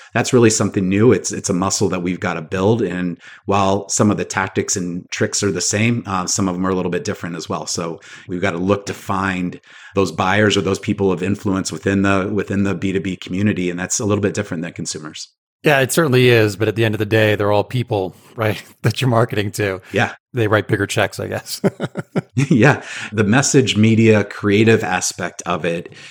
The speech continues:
Speaker 1: is sort of the same. Once you find that customer, you sort of know a little bit about them and how they tick and what motivates them, then you can put the creative and the media and the concepts together to,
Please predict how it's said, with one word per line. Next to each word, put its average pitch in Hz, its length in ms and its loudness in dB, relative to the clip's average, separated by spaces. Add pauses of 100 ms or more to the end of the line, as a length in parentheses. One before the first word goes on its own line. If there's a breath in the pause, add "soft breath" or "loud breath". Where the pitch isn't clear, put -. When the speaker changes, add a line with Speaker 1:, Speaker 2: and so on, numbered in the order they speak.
Speaker 1:
is 90 480 0
sort 110 220 4
of 87 40 2
the 82 60 -6
same. 87 400 -2
Once - 220 2
you 101 60 2
find 113 380 2
that 98 200 -2
customer, 107 420 0
you 98 140 2
sort 98 200 0
of 98 60 2
know 98 180 2
a 95 40 4
little 101 240 2
bit 95 160 0
about 98 340 -2
them 101 180 0
and 90 120 -2
how 98 120 -2
they 92 140 0
tick 107 300 -2
and 90 100 -2
what 95 140 -2
motivates 90 500 -2
them, 85 240 -6 (300 loud breath)
then 113 100 4
you 127 80 6
can 113 140 2
put - 160 2
the 101 80 0
creative 95 420 0
and 92 100 -2
the 90 60 -2
media 90 400 0
and 87 140 -4
the 87 100 -6
concepts 87 480 -6
together 85 380 -6
to, 85 360 -10